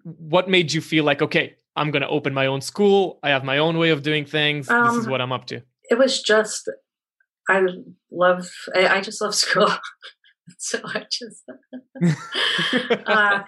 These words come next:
Speaker 1: <laughs>
Speaker 2: but I realized that's, yeah, that's not me. Like, everyone, there's something,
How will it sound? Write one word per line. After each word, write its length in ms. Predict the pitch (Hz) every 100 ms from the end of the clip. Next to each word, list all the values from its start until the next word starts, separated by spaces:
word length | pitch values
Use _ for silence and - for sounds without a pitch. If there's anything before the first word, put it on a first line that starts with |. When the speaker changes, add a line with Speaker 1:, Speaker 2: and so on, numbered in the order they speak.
| - _
Speaker 1:
<laughs> 380 | 240 - 233 202
Speaker 2:
but 100 | 240
I 60 | 247
realized 400 | 247 262 247 240
that's, 220 | 240 240
yeah, 240 | 254 269 220
that's 220 | 233 -
not 180 | 226 208
me. 180 | 214 185
Like, 240 | 180 185 -
everyone, 640 | 202 214 208 202 196 196 - -
there's 240 | 220 220
something, 340 | 247 233 220